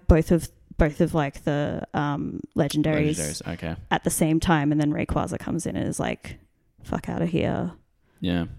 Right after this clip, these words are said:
Speaker 1: Please,
Speaker 2: enough.
Speaker 1: please shut the hell up."
Speaker 2: Yeah, that's
Speaker 1: Yeah.
Speaker 2: good. So yeah, Gen four is the first one back with the headquarters. I don't know if
Speaker 1: Mm.
Speaker 2: headquarters return in Black and White and Black and White two. X and Y,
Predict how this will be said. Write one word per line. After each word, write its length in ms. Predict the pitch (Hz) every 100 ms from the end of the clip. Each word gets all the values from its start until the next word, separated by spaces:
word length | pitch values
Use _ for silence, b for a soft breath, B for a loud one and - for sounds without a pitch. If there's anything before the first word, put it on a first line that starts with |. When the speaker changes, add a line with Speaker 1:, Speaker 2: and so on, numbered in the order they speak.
| - _ _ _
Speaker 1:
Please, 280 | - 180 170
Speaker 2:
enough. 160 | 87 -
Speaker 1:
please 180 | 220 190
shut 260 | - -
the 60 | -
hell 180 | 151 147
up." 200 | 151 - - -
Speaker 2:
Yeah, 240 | - 101 104 -
that's 180 | 104
Speaker 1:
Yeah. 160 | - 101
Speaker 2:
good. 140 | 98 - b b b
So 100 | -
yeah, 80 | 127
Gen 180 | 131 131
four 220 | - 143
is 100 | 95
the 60 | -
first 180 | 107 -
one 100 | 107
back 200 | 101 98
with 100 | 101
the 60 |
headquarters. 460 | 107 104 92 85 82 -
I 60 |
don't 120 | 98 98
know 80 | -
if 60 |
Speaker 1:
Mm. 280 | - 180 92
Speaker 2:
headquarters 380 | 110 98 101 95
return 280 | 98 - 92
in 80 | 90
Black 240 | 87 85 98
and 140 | 90
White 280 | 90 92 117
and 140 | 87 -
Black 200 | 80 -
and 80 |
White 180 | 87 85
two. 360 | - 85 87 87 b b b b b b b - -
X 180 | 117 120
and 140 | 107
Y, 300 | 95 92 92